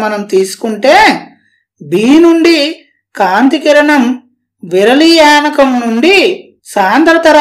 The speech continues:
యానకంపై O బిందువు వద్ద పతనం అయ్యింది అని అనుకుందాం. ఇప్పుడు ఈ బీఓ కాంతి కిరణం యొక్క తీవ్రత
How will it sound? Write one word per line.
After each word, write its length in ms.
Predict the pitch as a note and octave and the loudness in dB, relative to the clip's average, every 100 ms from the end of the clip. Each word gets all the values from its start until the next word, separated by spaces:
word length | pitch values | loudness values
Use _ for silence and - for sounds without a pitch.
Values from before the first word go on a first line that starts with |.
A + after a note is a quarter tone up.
| D4 | 4
యానకంపై 720 | C4 B3+ C4+ C4+ B3+ B3 D#4 G4+ C4 - - _ _ _ F3 | 4 2 0 0 0 2 2 2 -2 -6 -20 _ _ _ -4
O 220 | F#3 C4+ F4+ E4 | 2 4 2 2
బిందువు 360 | D#4+ D#4 D4+ C#4+ | 0 0 0 0
వద్ద 200 | A#3+ D4+ F4 | 0 0 0
పతనం 360 | F#4 D4 C4 E4+ | 0 0 0 0
అయ్యింది 380 | D#4 B3+ C4+ C#4 G4 | 0 0 -2 0 0
అని 140 | F#4+ F#4 | 0 2
అనుకుందాం. 520 | C4+ B3+ G#3+ F#3+ E3 - _ _ _ _ _ _ - | 2 2 -2 -2 -6 -8 _ _ _ _ _ _ -14
ఇప్పుడు 380 | G3 - C#4 C#4 C4 D4 - _ _ _ - | -10 -2 0 2 0 -4 -8 _ _ _ -10
ఈ 120 | G#3+ A3 E3+ | -6 -6 -4
బీఓ 320 | F#3+ G#3+ C#4 D4 | -2 2 2 2
కాంతి 300 | D4 C#4+ C#4 C#4 | 2 2 0 0
కిరణం 320 | C#4 C#4 C#4 C4+ | 0 0 -2 -4
యొక్క 140 | C4+ B3+ A#3+ | -4 -4 0
తీవ్రత 420 | A3 B3+ C4 | 0 2 0